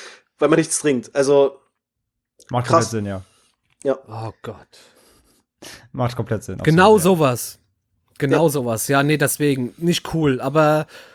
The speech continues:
Speaker 3: am Ende des Tages bereue ich's nicht wirklich, was passiert ist unter gewissen Genussmitteln.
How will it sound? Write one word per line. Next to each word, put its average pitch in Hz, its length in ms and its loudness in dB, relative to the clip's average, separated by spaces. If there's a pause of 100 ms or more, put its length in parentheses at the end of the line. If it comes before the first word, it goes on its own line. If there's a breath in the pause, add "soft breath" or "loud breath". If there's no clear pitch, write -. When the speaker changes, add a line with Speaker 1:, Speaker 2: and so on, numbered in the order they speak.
(100)
Speaker 3:
am 147 100 -4
Ende 185 180 4
des 185 160 2
Tages 170 680 0 (440)
bereue 135 400 2
ich's 196 200 0
nicht 151 200 0
wirklich, 175 340 0
was 143 140 -2
passiert 165 460 -2
ist 233 260 -2
unter 165 760 2
gewissen 156 600 -2
Genussmitteln. 180 800 0